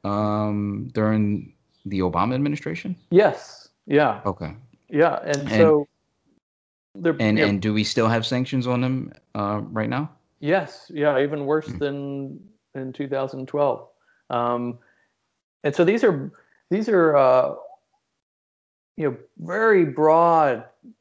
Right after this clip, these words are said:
Speaker 2: uh, all, almost all-encompassing economic sanctions that affect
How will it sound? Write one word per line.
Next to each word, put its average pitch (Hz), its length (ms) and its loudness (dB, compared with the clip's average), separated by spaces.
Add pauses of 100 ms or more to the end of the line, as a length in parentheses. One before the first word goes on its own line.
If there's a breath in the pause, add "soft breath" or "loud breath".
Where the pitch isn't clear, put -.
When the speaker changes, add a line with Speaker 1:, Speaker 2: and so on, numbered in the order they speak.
(440)
Speaker 2:
uh, 123 360 2 (160)
all, 156 160 2
almost 156 260 -2
all-encompassing 143 1000 -4
economic 123 500 -4
sanctions 110 540 -8
that 107 240 -4 (180)
affect 117 480 -4